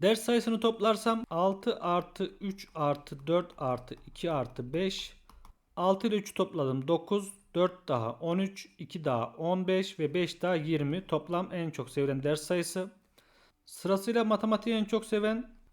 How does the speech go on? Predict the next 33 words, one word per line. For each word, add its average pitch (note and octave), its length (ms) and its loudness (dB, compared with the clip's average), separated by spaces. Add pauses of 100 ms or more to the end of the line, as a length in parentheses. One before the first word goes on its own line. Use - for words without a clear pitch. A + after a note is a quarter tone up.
altı F3+ 360 2
kişi - 240 -8
var. G#3 220 4
Toplam G3 360 0
yirmi F3 300 0
kişi G3 240 -6
var. G3 200 0 (200)
Altı E3+ 320 4
bölü F#3 140 4
yirmi E3 280 2
yapıyorum. G3 520 2 (380)
Yüzdeyi F3+ 380 0
sorduğu G3+ 300 2
için G3+ 280 -2
beş G3 220 2
ile G3+ 100 -2
genişletebilirim. G3 880 0 (420)
Otuz F3+ 380 -4
bölü D#3+ 160 2
yüz, G3 420 -2 (840)
yani F#3 240 0
yüzde E3+ 400 0
otuz. G3 680 -4 (720)
Türkçe G3 340 0
için A3 400 -2 (400)
üç F#3+ 240 -6
kişi G3 440 -4
en D#3+ 180 -2
çok - 320 -6
tercih D#3 300 2
etmiş. F#3+ 360 -6
Yirmiye F3+ 440 2
bölüyorum. F#3+ 400 2